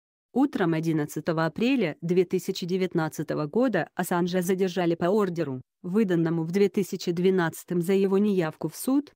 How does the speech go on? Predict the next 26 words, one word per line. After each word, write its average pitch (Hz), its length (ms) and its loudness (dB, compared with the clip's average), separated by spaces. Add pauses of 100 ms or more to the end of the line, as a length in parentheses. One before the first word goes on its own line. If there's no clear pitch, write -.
(160)
а 170 140 -2
также 233 360 0
по 180 120 0
требованиям 175 640 0
властей 170 460 -2
Швеции 175 480 0
и 185 60 2
Соединенных 175 720 2
Штатов. 139 520 -6 (800)
Первого 202 400 0
мая 180 300 2
его 175 160 2
приговорили 180 600 2
к - 100 -4
одиннадцати 165 640 -2
целым 202 360 2
пяти 175 240 -2
десятым 160 580 -2
месяца 151 560 -2
тюрьмы 180 440 -2
за 180 100 2
нарушение 170 680 2
условий 170 520 -2
выхода 160 360 -2
под 151 220 -4
залог. 156 540 -4